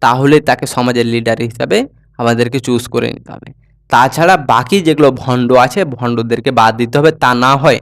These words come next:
আমাদের সমাজ একেবারে পিছপা হয়ে যাবে, অনেক পিছনে পড়ে যাবে, আমরা আবার অন্ধকারের দিকে এগিয়ে যাব, কলিযুগের দিকে। সেই জন্য এই জিনিসগুলো সবসময় মাথা রা-, মাথায় রাখতে হবে স্যার আমাদেরকে। আমরা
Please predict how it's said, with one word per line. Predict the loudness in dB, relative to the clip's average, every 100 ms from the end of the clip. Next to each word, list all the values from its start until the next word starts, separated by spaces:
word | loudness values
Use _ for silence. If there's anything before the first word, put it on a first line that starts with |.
| -4
আমাদের | -4 -4
সমাজ | -4 -4 -2 -2
একেবারে | -4 -4 -4 -4 -8 _ _ _ _
পিছপা | -6 -6 -2 0
হয়ে | 0 0 -2
যাবে, | -4 -10 -20 _ _
অনেক | 0 2 2 0
পিছনে | -4 -2 -4
পড়ে | -2 0
যাবে, | 2 2
আমরা | 0 2 2
আবার | 4 4 4
অন্ধকারের | 2 0 0 0 -2
দিকে | -4 -4 -4
এগিয়ে | -6 -10
যাব, | -10 -10
কলিযুগের | -6 -4 -2 -4 -6 -10
দিকে। | -14 -20 _ _ _ _ _ _ _ _ _
সেই | -2
জন্য | 2 2 2
এই | 2 2
জিনিসগুলো | 2 -2 -2 0 0
সবসময় | 0 -4 -2 -2
মাথা | 0 0 0
রা-, | -2 -2 -2
মাথায় | -4 -2 0
রাখতে | 0 -2 -2
হবে | -2 -2
স্যার | -4 -4
আমাদেরকে। | -2 -2 -4 -6 -10 -16 -20 -4
আমরা | 0 4